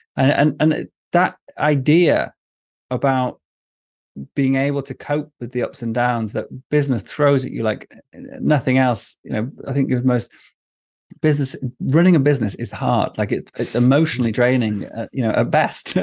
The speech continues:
<laughs> and can be, you know, completely, uh, you know, can, it can just, the, your world can be pulled from under you in a, in a second almost, and, and sometimes sort of without even seeing it coming.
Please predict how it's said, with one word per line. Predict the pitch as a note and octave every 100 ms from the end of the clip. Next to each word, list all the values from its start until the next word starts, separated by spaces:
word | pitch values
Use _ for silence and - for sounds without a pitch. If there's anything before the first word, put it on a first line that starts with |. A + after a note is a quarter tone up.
| - -
<laughs> | - - -
and | D3+ B2
can | C#3+
be, | C3+ D#3
you | C#3+
know, | C3+
completely, | B2+ D3 C#3 D#3 E3+ - B2 B2 - - _ -
uh, | B2+ A#2+ A2+ A2+ - - _
you | - C3+
know, | A2+
can, | C3+ C3+ C3+ C3+
it | C#3+
can | D3
just, | D3 - -
the, | D#3 D3
your | D#3+ D#3
world | D3 F3 E3
can | C#3+
be | B2+
pulled | - D3+ C#3+ B2
from | - C3
under | C3 C3
you | B2 A2+ G#2+
in | A#2
a, | A#2
in | A#2
a | A#2
second | A#2 C3 - B2+
almost, | G#2+ G#2 G#2 G#2+ -
and, | A#2 A#2 A2+ - - -
and | C3+
sometimes | D3+ D3 C3+ B2
sort | C3
of | A#2
without | A#2+ B2 B2 - _ _ -
even | B2 A#2+
seeing | G#2 B2+
it | A#2
coming. | - D3 A#2 A2+